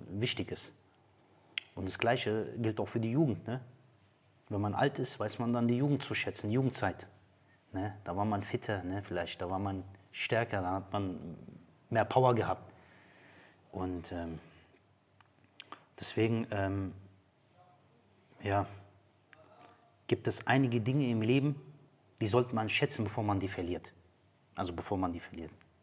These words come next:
Ja, zum einen ist die Gesundheit, ne? Zum anderen ist das, äh,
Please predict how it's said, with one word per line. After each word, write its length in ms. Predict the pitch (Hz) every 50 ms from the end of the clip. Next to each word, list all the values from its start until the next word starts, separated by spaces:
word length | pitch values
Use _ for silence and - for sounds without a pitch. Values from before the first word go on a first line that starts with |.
| -
Ja, 260 | - - - - - -
zum 160 | - - -
einen 220 | 82 90 104 107 107
ist 160 | 104 - -
die 60 | 95
Gesundheit, 500 | 90 98 95 107 - - 151 147 - - - - -
ne? 160 | 92 117 131 - - - - - - - - _ _ _ _ - - - - - _ _ _
Zum 160 | - - 98
anderen 520 | - 98 107 107 104 110 104 101 101 92 82
ist 340 | 95 - - - - -
das, 320 | - 95 - - - - -
äh, 340 | 98 87 85 85 82 82